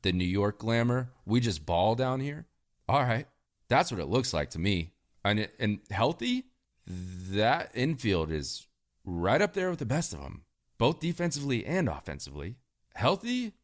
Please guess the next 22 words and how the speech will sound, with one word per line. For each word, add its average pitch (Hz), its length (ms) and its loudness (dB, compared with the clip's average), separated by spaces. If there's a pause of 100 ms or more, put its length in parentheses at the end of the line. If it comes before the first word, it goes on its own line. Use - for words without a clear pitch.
(320)
that 107 180 2
outfield 127 460 2
I 98 80 4
would 95 160 0
probably 135 440 2
take 92 240 0
against 76 400 -2
anybody. 71 520 -4 (380)
Rotation 123 560 0
has 117 220 2
a 101 60 -4
couple 131 500 0
injury 139 380 0
question 151 400 -2
marks, 180 400 -6 (200)
but 95 160 -2
the 78 80 -4
bullpen 143 500 0
is 160 100 -2
solid. 175 500 -4 (380)
Oh, 294 200 -4
no. 254 460 -2